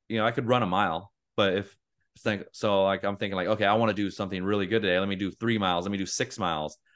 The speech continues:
I know it's gonna take a half an hour to do, um, three miles. I know it's gonna take sixty minutes or so to do six miles.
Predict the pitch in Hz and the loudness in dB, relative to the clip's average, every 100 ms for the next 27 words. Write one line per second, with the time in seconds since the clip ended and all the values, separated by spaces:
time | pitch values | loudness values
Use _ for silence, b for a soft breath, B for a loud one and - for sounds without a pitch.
0 | _ 104 120 131 123 107 110 90 - 120 | _ -2 0 2 2 0 -2 -4 0 0
1 | 98 - _ _ 92 101 101 110 98 95 | 0 -4 _ _ -6 0 0 0 -2 0
2 | 92 82 - 87 92 90 - _ _ _ | 0 -2 -6 -6 -2 -4 -4 _ _ _
3 | _ - 101 90 98 104 95 90 85 76 | _ -6 -4 -4 -4 -4 -2 0 -2 -2
4 | 92 104 113 - 101 - 117 104 - _ | -2 0 0 0 -6 -2 0 0 -6 _
5 | - - 131 127 - 110 104 101 95 - | -12 -4 -2 -2 -2 0 0 0 -2 -6
6 | 90 110 92 90 95 - 107 101 101 95 | -4 0 0 0 -4 -4 -4 -4 -2 -2
7 | 85 78 | -2 -4